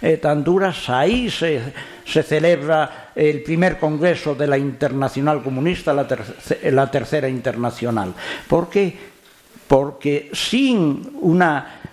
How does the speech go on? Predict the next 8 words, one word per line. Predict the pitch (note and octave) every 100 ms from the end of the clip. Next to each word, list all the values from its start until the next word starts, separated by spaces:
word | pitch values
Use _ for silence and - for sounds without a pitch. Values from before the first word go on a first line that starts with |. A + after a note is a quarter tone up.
| -
Eh, | - - - -
Tercera | F3 D3 E3+ G3+ F3+ F3+
Internacional, | E3 D#3+ D#3+ D3 F3 G3+ F#3
sin | F#3 F#3+
una | F#3 F3+
internacional | E3+ E3+ D#3 D3+ D#3+ D#3+ D#3
comunista, | D3+ E3 G#3 A#3+ - D#3+ C#3+ -
eh, | C#3 C#3 C3+